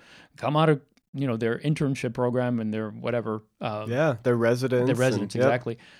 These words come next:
Speaker 1: And they wanna start making that two hundred, three hundred, four hundred thousand dollars a year.
Speaker 2: Yeah.
Speaker 1: But in reality, that, that's not gonna happen anyway. You're gonna have to put in several years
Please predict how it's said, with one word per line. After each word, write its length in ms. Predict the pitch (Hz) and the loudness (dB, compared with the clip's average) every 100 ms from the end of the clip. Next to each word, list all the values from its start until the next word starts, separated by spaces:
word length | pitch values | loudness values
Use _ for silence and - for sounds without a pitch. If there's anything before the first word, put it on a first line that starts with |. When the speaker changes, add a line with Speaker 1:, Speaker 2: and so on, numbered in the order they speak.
| _ _ | _ _
Speaker 1:
And 240 | 131 123 120 | -2 0 2
they 120 | 139 | 0
wanna 220 | 127 120 | 0 -4
start 240 | 113 123 | -4 -4
making 260 | 113 127 110 | -2 -4 -4
that 280 | 101 98 - | -6 -8 -8
two 140 | 127 | -6
hundred, 200 | 110 107 | -6 -6
three 160 | 107 101 | -8 -8
hundred, 160 | 107 | -8
four 140 | 101 107 | -8 -8
hundred 160 | 104 | -6
thousand 220 | 101 101 104 | -4 -6 -6
dollars 180 | 98 98 | -8 -6
a 40 | |
year. 240 | 139 151 - | -6 -8 -6
Speaker 2:
Yeah. 240 | 113 113 107 - 123 | -4 -4 -6 -14 0
Speaker 1:
But 360 | 139 131 - - | 4 4 2 -8
in 200 | 131 127 | -10 -4
reality, 400 | 135 135 131 123 | 0 2 2 0
that, 200 | 117 120 | -2 0
that's 180 | 127 123 | 0 0
not 120 | 120 | -2
gonna 120 | 113 | -4
happen 260 | 110 107 113 | -4 -4 -4
anyway. 440 | 120 175 107 90 | 0 0 0 -6
You're 140 | 98 120 | -8 -6
gonna 140 | 127 | -4
have 120 | 123 123 | -4 -6
to 80 | |
put 180 | 117 120 | -8 -6
in 140 | 110 104 | -6 -6
several 400 | 123 123 123 110 | -4 -4 -6 -6
years 520 | 104 120 107 98 | -6 -4 -4 -8